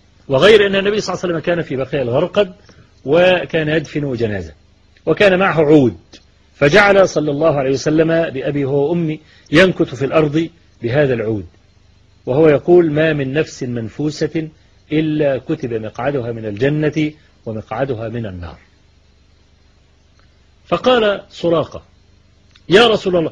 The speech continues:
ففيما العمل؟ هنشتغل ليه بقى؟ أفلا نتكل على كتابنا؟" فقال: "اعملوا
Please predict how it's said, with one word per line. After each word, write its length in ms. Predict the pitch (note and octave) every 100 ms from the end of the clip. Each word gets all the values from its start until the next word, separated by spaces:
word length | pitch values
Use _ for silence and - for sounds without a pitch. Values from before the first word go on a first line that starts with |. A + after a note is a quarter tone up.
| -
ففيما 440 | G#3 G3+ C#4+ B3+
العمل؟ 360 | G3+ E3 F3 D#3+ - _ _ _ -
هنشتغل 440 | C#3 D#3 A#3 A3
ليه 100 | G3 G3
بقى؟ 240 | G3 - - _ _ _ _ _ _ -
أفلا 400 | A#3 A3+ G#3+ G3+
نتكل 500 | F#3+ F#3 B3 A#3 F#3+
على 380 | E3 G#3+ A3 F#3+
كتابنا؟" 800 | - A3+ G3 F3 D#3+ E3 F3+ - _ _ _ _ _ _ _ _ _ _ _ _ _
فقال: 600 | - D3+ A#3+ C4 C4 C#3 - F3
"اعملوا 800 | C#3+ C#3+ D#3 E3 F3+ G#3+ A#3